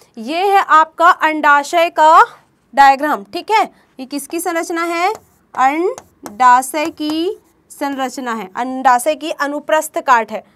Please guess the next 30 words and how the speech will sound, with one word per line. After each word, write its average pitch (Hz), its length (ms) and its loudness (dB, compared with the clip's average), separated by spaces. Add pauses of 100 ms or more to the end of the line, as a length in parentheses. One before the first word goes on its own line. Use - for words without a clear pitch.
(240)
ये 262 120 -12
क्या 294 180 0
है? 339 200 0
अंडाशय 277 540 -2
का 285 340 2 (320)
अनुप्रस्थ 262 680 -8 (480)
काट 254 340 6 (180)
होता 240 260 -2
है। 226 60 -10
हम 285 140 -6
इधर 311 240 -4
नाम 277 300 0
लिखेंगे 330 360 -8
इसलिए 311 220 -4
अभी 302 160 -8
इसको 311 240 -6
मिटा 254 300 -2
दे 220 120 -6
रही 208 120 -12
हूँ, 196 160 -16
आप 226 120 -4
ध्यान 254 300 -6
रखेंगे 294 320 -8
ये 359 100 -6
अंडाशय 269 440 -4
का 302 240 0 (320)
diagram 214 460 -4
है। 190 180 -16 (300)
Clear 285 280 -4
है? 349 240 -4